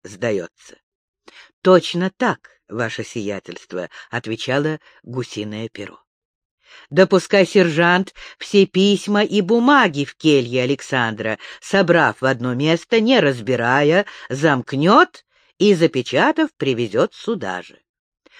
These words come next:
«Слушаюсь-то, ваше сиятельство», снова отвечало гусиное перо.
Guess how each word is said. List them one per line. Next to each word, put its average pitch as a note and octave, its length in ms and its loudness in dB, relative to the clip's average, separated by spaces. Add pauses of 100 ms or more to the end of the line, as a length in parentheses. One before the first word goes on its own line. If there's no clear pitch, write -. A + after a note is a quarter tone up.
(160)
«Слушаюсь-то, A3+ 1080 0 (340)
ваше F#3+ 360 -2
сиятельство», F#3+ 840 -4 (240)
снова F3 480 0
отвечало F3+ 480 -2
гусиное E3 540 -6
перо. E3 320 -6